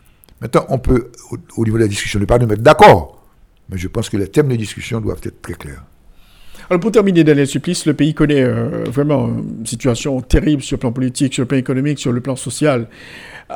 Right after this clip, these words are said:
Speaker 2: Alors, la grande question, qu'est-ce qui s'est passé depuis, euh,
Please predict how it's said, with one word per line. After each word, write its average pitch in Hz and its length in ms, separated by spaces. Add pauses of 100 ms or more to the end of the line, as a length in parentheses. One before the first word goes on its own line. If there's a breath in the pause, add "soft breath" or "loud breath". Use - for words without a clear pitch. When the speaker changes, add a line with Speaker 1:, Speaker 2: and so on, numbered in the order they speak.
(240)
Speaker 2:
Alors, 180 220
la 165 80
grande 233 160
question, - 440 (160)
qu'est-ce - 220
qui 220 80
s'est 180 160
passé 147 440
depuis, 139 420
euh, - 280